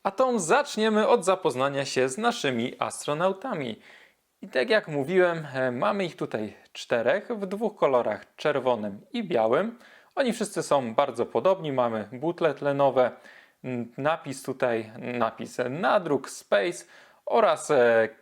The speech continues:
kaski. Kaski są troszeczkę zmienione od tych oryginalnych, są wzmocnione tutaj na brodzie. Główki są bardzo oryginalne, jeszcze tego dawnego typu. Prosty uśmiech, bardzo, bardzo nostalgicznie to wygląda.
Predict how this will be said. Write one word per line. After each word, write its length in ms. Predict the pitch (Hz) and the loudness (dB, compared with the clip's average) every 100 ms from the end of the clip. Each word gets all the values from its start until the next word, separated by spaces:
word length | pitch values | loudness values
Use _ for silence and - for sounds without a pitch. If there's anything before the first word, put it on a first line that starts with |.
| - | -6
kaski. 520 | 151 139 - - 110 | -4 -2 -6 -8 -8
Kaski 500 | - - 277 - 180 | -4 -4 -4 -6 -8
są 240 | - 165 | -2 -2
troszeczkę 460 | 139 147 170 - 143 | -2 -6 -8 -2 -4
zmienione 640 | 113 113 131 127 117 107 - | -2 -4 0 0 0 -2 -4
od 200 | - - | -8 -8
tych 200 | - - | -8 -4
oryginalnych, 720 | 117 110 110 104 104 123 202 214 | -4 -4 -6 -4 -2 0 -2 -4
są 220 | 147 117 | -4 -6
wzmocnione 680 | 101 113 151 156 143 127 110 | -8 -2 -2 0 -2 -2 -4
tutaj 380 | - 117 104 117 | -4 -4 -4 -10
na 240 | 117 107 104 - | -10 -10 -10 -8
brodzie. 520 | 170 302 202 185 175 - - - - _ | 0 0 2 2 2 -2 -20 -20 -20 _
Główki 560 | 131 113 147 247 247 185 | -12 0 4 4 2 -4
są 280 | - 156 117 | 0 0 2
bardzo 340 | 156 170 139 | 0 2 2
oryginalne, 720 | 127 117 120 113 156 175 160 | 2 0 -2 0 0 2 2
jeszcze 240 | 139 - 127 | 2 -2 -2
tego 240 | 127 123 | 0 0
dawnego 580 | 117 131 - 147 127 113 | 2 0 0 -2 0 0
typu. 460 | - 151 156 151 139 - _ _ _ - | 0 -4 -2 -4 -6 -16 _ _ _ -4
Prosty 600 | 190 202 190 - 139 - | 2 2 2 0 0 0
uśmiech, 640 | 165 180 160 151 131 120 | 0 -2 0 0 0 0
bardzo, 460 | 139 143 131 127 123 | 0 0 2 0 0
bardzo 520 | 135 117 165 175 147 143 | -6 -2 2 2 0 -2
nostalgicznie 720 | 143 - 123 120 127 - 110 | -2 -2 -4 -4 -8 -6 -4
to 160 | 110 | -2
wygląda. 720 | 101 101 110 101 113 214 - | -4 -2 -2 0 0 0 -4